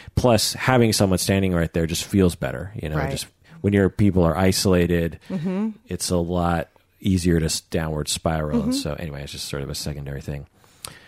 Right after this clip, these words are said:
Speaker 1: Um, there are also concerns around legal issues regarding not following the laws of the
Speaker 2: Mm-hmm.
Speaker 1: client's region.
Speaker 2: Mm-hmm.
Speaker 1: I remember it's now basically emerged that the, the standard of care is you need to follow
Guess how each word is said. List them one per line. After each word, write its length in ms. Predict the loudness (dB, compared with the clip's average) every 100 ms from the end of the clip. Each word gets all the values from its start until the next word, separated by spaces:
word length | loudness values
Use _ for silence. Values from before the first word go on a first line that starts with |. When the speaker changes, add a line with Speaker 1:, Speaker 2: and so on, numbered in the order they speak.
| -20 _ _
Speaker 1:
Um, 440 | 2 4 4 2 -2 -10 _ -20 -2
there 140 | 4 6
are 40 | 6
also 520 | 6 6 6 8 6
concerns 440 | 4 2 4 4
around 340 | 6 6 4 4
legal 520 | 6 6 6 4 2 2
issues 580 | 2 4 6 6 4 2
regarding 680 | 2 4 4 2 0 -6 -6
not 240 | 0 0 0
following 480 | 0 2 2 0 -2
the 80 |
laws 580 | 0 2 2 2 0 -4
of 240 | -4 -4 -2
the 60 |
Speaker 2:
Mm-hmm. 100 | -4
Speaker 1:
client's 420 | -2 -2 -4 -4
region. 420 | -2 0 0 -2 -6 -10
Speaker 2:
Mm-hmm. 320 | -8 -6 0
Speaker 1:
I 40 | 4
remember 420 | 4 6 4 2 -4 -8 -2
it's 260 | 2 2 2
now 320 | 2 4 4
basically 560 | 6 4 4 2 4 2
emerged 600 | 4 4 4 2 -2 -2
that 300 | 0 0 -4 _
the, 200 | -2 -2 -4 _ _ _ -6
the 100 | -4
standard 400 | 0 2 2 -2
of 120 | -4
care 300 | -2 0 0
is 320 | 0 -4 -4
you 80 | -4
need 160 | -4
to 60 | -4
follow 540 | -2 0 0 0 -2